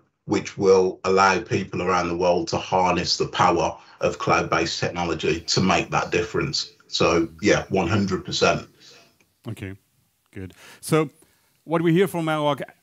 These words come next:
Speaker 2: customers actually is there is, um, limited hardware availability right now because of all the covid crisis. So everyone is struggling with that one, buying new hardware. And,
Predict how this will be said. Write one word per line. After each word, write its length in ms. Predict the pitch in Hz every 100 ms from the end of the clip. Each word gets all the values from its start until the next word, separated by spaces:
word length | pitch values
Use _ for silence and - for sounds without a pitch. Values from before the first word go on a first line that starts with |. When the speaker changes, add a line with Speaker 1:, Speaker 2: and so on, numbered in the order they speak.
| _
Speaker 2:
customers 540 | 156 170 160 131 104
actually 400 | 107 - 113 113
is 160 | 107 -
there 300 | 120 120 123
is, 180 | -
um, 480 | 127 120 117 117 104 _ _ _
limited 360 | 139 165 143 131
hardware 440 | 123 143 156 147
availability 580 | 113 107 104 107 107 107
right 260 | 104 104 101
now 160 | 110
because 320 | 101 107 120
of 80 | 107
all 340 | 110 123 127 110
the 380 | 113 101 98 95 _ -
covid 400 | 131 127 120 -
crisis. 500 | 120 120 120 127 113
So 300 | - 113 113
everyone 420 | 120 127 123 120
is 120 | 107
struggling 560 | - 127 123 117 120 113
with 140 | 107
that 200 | 117 117
one, 240 | 113 113
buying 300 | 110 110 117
new 100 | 113
hardware. 520 | 110 117 117 113 110 110
And, 280 | 107 104